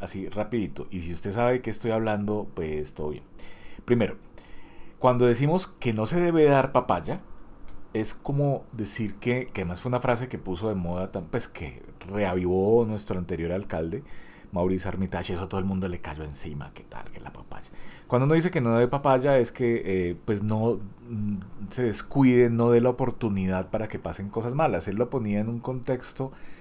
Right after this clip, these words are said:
sobre el tema de la inseguridad, porque desgraciadamente Cali, que es una belleza, un vividero hermoso, ah, lleno de árboles, con brisa, con un clima espectacular, plana, mejor dicho, es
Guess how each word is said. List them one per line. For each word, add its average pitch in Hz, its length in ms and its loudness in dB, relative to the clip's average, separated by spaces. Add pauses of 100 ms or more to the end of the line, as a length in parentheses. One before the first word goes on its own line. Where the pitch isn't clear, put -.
(240)
sobre 104 260 0
el 98 80 -4
tema 101 160 -2
de 117 60 0
la 123 80 -2
inseguridad, 92 580 -2
porque - 260 -10
desgraciadamente 90 720 -6
Cali, 95 320 -2
que 82 340 -2
es 85 160 -8
una 95 320 -2
belleza, 82 480 -6
un 92 100 -2
vividero 85 540 -4
hermoso, 101 800 -2 (100)
ah, 170 260 -8
lleno 180 280 -6
de 180 80 -2
árboles, 170 520 -4 (680)
con 92 260 -2
brisa, 101 400 -2
con 90 120 -6
un 90 120 -4
clima 98 260 -4
espectacular, 92 1080 -4
plana, 95 420 -2
mejor 92 300 -6
dicho, 104 340 -6
es 107 320 -6